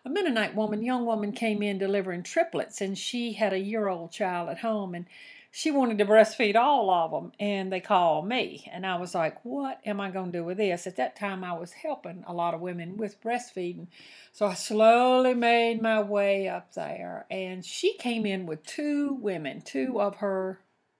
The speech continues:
church members. I'm gonna call 'em sisters. And quite possibly the most humble two lovely women that I have ever met. And they stood like silent sentries. They,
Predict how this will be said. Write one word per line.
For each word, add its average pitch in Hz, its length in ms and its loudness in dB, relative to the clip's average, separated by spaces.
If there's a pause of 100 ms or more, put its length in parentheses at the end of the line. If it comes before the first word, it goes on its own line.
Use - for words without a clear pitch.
(160)
church - 380 -4
members. 156 280 -8
I'm 202 100 -6
gonna 196 120 -6
call 202 360 -2
'em 196 220 -20
sisters. - 600 -12 (1040)
And 226 340 0 (500)
quite 403 380 0
possibly 277 560 2
the 214 80 2
most 196 400 -2
humble 320 720 -4
two 226 680 -4 (140)
lovely 247 720 2
women 190 480 -4
that 180 160 -4
I 185 180 -2
have 185 240 -8
ever 180 220 -8
met. 180 340 -10 (480)
And 233 160 -2
they 370 140 4
stood 269 380 -2
like 233 200 2
silent 220 520 -2
sentries. 180 600 -10
They, 285 400 0